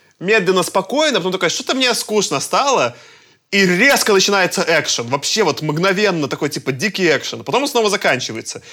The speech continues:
Ну, может, там спиды грубоватый пример, но, ну, типа, метафора, да? Но вот биполярка, наверное, хороший.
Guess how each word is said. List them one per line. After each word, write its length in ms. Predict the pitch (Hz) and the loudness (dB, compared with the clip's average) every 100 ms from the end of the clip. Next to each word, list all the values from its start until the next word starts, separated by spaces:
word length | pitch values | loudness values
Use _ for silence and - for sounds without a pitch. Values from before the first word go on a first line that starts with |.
| - - - | -20 -20 -4
Ну, 100 | 208 | 0
может, 240 | 233 220 190 | 2 2 0
там 80 | 170 | -4
спиды 360 | - 185 202 | -4 -2 -2
грубоватый 520 | 147 170 175 311 - | 0 0 2 0 0
пример, 400 | 175 175 170 151 | -6 -4 0 0
но, 260 | 139 139 143 | 0 -4 -4
ну, 120 | 165 | -6
типа, 220 | 160 143 | -8 -8
метафора, 560 | 127 143 147 135 - 117 | -8 -6 -2 -2 -2 -4
да? 140 | 117 156 | -2 -2
Но 80 | |
вот 160 | 170 - | -4 -4
биполярка, 460 | 156 180 202 370 240 | -4 0 0 2 0
наверное, 240 | 226 202 | 0 0
хороший. 560 | - 185 165 135 - | 0 2 2 -2 -8